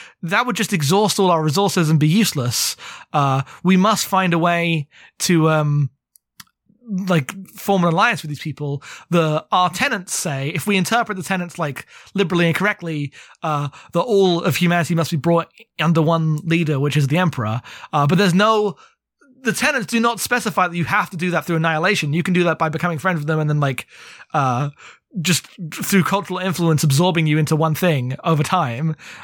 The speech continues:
Um, r-, he doesn't want, like, start an immediate war.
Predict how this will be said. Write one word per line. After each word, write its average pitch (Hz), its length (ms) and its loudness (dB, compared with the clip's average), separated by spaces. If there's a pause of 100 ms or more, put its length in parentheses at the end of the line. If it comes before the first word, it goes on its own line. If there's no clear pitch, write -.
Um, 131 540 0 (1000)
r-, 180 180 2
he 160 120 4
doesn't 165 160 2
want, 147 120 0
like, 143 120 -2
start 151 300 0
an 147 40 -4
immediate 139 380 -2
war. 113 380 -4